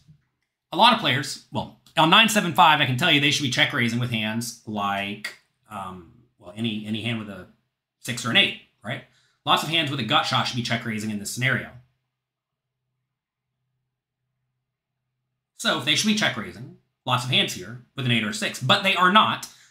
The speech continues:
Perhaps they're check raising only top pair with a good kicker or better. Well, now, what should you stick around with? The answer is not middle pair with a trash kicker, which very often you should be sticking around against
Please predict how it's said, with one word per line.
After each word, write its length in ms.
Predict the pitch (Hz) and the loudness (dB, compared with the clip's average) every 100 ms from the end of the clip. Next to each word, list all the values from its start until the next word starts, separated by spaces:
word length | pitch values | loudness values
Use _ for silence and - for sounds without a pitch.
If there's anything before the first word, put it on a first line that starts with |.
| _ | _
Perhaps 220 | 180 175 | 4 4
they're 80 | 170 | 2
check 220 | 175 160 | 0 2
raising 280 | 170 151 143 | 2 0 -2
only 720 | 156 170 170 170 170 170 175 _ _ - _ - | 0 0 0 0 2 0 -4 _ _ -20 _ 2
top 240 | 196 - | 2 2
pair 200 | 185 202 | 2 4
with 100 | 202 | 2
a 60 | 202 | 2
good 180 | 214 220 | 0 2
kicker 300 | 226 233 226 | 4 8 8
or 40 | |
better. 380 | 262 196 117 - _ _ _ _ _ _ _ _ _ - | 8 6 2 -6 _ _ _ _ _ _ _ _ _ -4
Well, 140 | 160 | 4
now, 480 | 233 160 180 208 - | 6 6 2 -2 -4
what 140 | 160 180 | -2 0
should 140 | 175 | -2
you 60 | 175 | -4
stick 240 | 170 151 | -4 4
around 280 | 190 202 131 | 6 8 4
with? 240 | 95 - _ _ _ _ _ | -2 -8 _ _ _ _ _
The 100 | 123 | -2
answer 240 | 170 170 175 | -2 0 -2
is 100 | 135 | 2
not 300 | 156 175 - - _ _ | 6 6 4 -4 _ _
middle 260 | 120 156 160 | -4 -2 0
pair 180 | 139 156 | 0 2
with 100 | 135 | 0
a 40 | |
trash 360 | 123 147 123 - | 2 4 4 2
kicker, 300 | 180 98 - | -2 -4 -6
which 140 | 131 113 | -8 -2
very 200 | 127 123 | 0 2
often 180 | 117 117 | 0 -2
you 60 | |
should 180 | - 196 | -4 -2
be 80 | 143 | -2
sticking 280 | - 117 113 | -4 -4 -4
around 220 | 107 107 | -4 -4
against 500 | 107 110 113 - | -4 -4 -6 -8